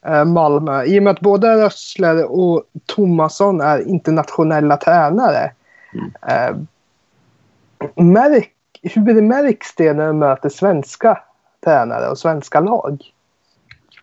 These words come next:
Speaker 2: Ja, för att göra det väldigt obekvämt för oss svenska tränare, om vi ska ta det så, men det är väl egentligen att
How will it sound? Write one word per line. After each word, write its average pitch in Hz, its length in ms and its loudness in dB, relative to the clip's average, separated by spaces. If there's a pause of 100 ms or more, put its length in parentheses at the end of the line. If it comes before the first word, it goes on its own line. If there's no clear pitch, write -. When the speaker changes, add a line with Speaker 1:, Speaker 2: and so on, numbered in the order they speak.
(880)
Speaker 2:
Ja, 120 720 0
för - 160 -6
att 120 80 0
göra 120 200 2
det 117 60 0
väldigt 123 440 -4
obekvämt 101 880 -4
för 92 220 -4
oss 85 340 -8
svenska 87 680 -6
tränare, 85 280 -8
om 82 60 -6
vi 82 40 -8
ska 90 200 -6
ta 87 320 -6
det 82 80 -4
så, 87 300 -8
men 87 220 -2 (840)
det 98 200 -2
är 98 60 0
väl 104 180 0
egentligen 95 460 -2
att 90 240 -6